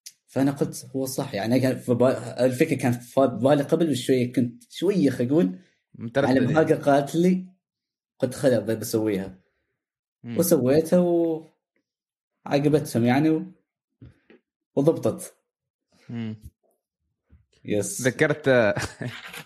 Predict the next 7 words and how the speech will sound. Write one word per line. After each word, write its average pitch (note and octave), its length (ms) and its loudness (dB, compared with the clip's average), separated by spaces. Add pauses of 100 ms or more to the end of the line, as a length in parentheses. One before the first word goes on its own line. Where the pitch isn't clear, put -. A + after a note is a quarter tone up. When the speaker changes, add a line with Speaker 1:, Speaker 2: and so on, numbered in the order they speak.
(680)
Speaker 2:
ذكرت D3 280 0
ديكابريو D3 540 2
يوم A#2 320 0
كسر A#2 440 -2
عليك A2+ 280 2
الزقاق G#2 480 0
كذا. F#2+ 640 -8